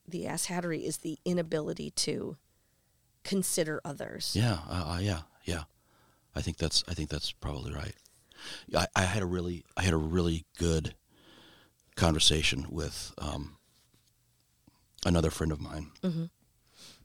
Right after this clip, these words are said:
Speaker 2: Um, uh, and we're, I mean, we're,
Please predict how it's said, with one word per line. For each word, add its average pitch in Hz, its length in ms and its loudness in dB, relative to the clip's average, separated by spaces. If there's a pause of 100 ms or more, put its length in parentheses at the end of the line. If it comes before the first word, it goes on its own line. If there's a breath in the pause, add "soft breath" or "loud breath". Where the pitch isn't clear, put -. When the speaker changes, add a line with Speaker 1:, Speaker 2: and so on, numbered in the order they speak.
(680 loud breath)
Speaker 2:
Um, 85 400 6 (640)
uh, 110 80 6 (260)
and 95 240 10
we're, 90 140 8 (480)
I 95 80 8
mean, 92 240 8
we're, 90 140 8